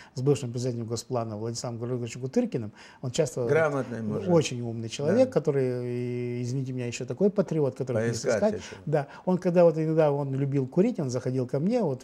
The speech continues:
Speaker 1: курили, разговаривали, и он рассказывал, эм, о ресурсах, которые у нас есть.
Speaker 2: Мгм. И
Speaker 1: Мы
Speaker 2: возможности.
Speaker 1: богатейшая страна по ресурсам. Мы просто эти ресурсы, не-, они у нас под ногами, мы не хотим ни знать их,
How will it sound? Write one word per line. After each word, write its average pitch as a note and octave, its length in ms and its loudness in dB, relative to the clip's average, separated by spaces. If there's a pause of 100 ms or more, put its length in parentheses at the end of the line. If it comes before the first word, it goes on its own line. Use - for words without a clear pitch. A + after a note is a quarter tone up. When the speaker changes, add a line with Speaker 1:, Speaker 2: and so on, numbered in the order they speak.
Speaker 1:
курили, F3 680 0 (340)
разговаривали, D#3+ 800 6
и D3+ 80 6
он G3 160 4
рассказывал, B2+ 800 2
эм, A2 540 -8
о C#3 120 2
ресурсах, C#3+ 500 -4
которые C3 300 -4
у B2+ 40 -6
нас B2+ 240 -8
есть. G#2 380 -14 (160)
Speaker 2:
Мгм. F#2 340 -6 (440)
И G#2 60 -4
Speaker 1:
Мы G#2+ 60 -4
Speaker 2:
возможности. A#2+ 640 0
Speaker 1:
богатейшая C#3+ 640 -2
страна C#3+ 360 -12
по - 120 -10
ресурсам. B2+ 460 -10
Мы C#3 60 -8
просто D3+ 240 -6
эти D3+ 140 -8
ресурсы, D3 420 -8 (240)
не-, F3 140 0
они E3+ 160 4
у F3+ 40 4
нас F3 120 0
под E3+ 160 0
ногами, F3+ 400 2
мы D3 100 0
не D3+ 100 0
хотим D3 320 -2
ни E3 120 4
знать C3 420 -2
их, G3 120 -2